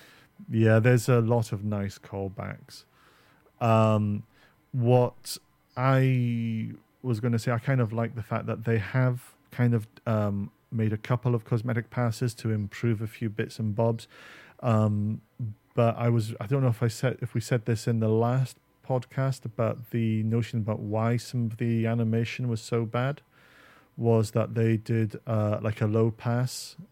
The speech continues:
of animation just to get lip sync done, with the belief that they would touch everything else up. But they then didn't, because it was such a gargantuan task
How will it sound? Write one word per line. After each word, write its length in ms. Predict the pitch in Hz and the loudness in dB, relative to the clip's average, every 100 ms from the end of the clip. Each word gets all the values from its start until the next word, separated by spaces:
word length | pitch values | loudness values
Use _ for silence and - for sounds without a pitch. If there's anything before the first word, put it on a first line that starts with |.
| - | -4
of 340 | 107 104 101 | 0 0 -2
animation 760 | - 107 107 104 107 107 117 110 | -4 -2 -2 0 -2 -2 -4 -2
just 240 | 117 104 - | -2 -4 -4
to 240 | 107 104 - | -4 -4 -4
get 200 | 117 104 | -4 -2
lip 300 | 107 110 - | -2 -4 -4
sync 340 | - 120 - - | -4 -4 -4 -4
done, 240 | 120 131 - - - - - | -4 -4 -10 -20 -20 -16 -6
with 300 | 110 107 120 | -2 0 0
the 80 | 101 | -2
belief 300 | 113 110 120 | 0 -2 -2
that 120 | 110 | -4
they 80 | 107 | -2
would 180 | 110 | -4
touch 280 | - 117 - | -4 -8 -4
everything 360 | 113 - 113 107 | -8 -4 -4 -2
else 300 | 107 104 - 117 | -2 -6 -8 -4
up. 300 | 127 - _ _ _ | -4 -6 _ _ _
But 580 | 110 107 110 101 - - - 127 - | -10 -4 -4 -4 -10 -20 -18 -12 -4
they 180 | 101 98 | -4 -2
then 380 | 101 98 98 - | -4 -4 -8 -6
didn't, 360 | 107 101 117 - | -4 -4 -6 -8
because 340 | - 104 104 - | -10 -6 -6 -6
it 120 | - | -8
was 160 | 101 98 | -8 -8
such 300 | - 113 - | -8 -8 -6
a 80 | 107 | -8
gargantuan 640 | 113 104 107 107 110 104 | -10 -6 -4 -4 -6 -8
task 500 | 101 113 120 - - | -8 -6 -4 -6 -14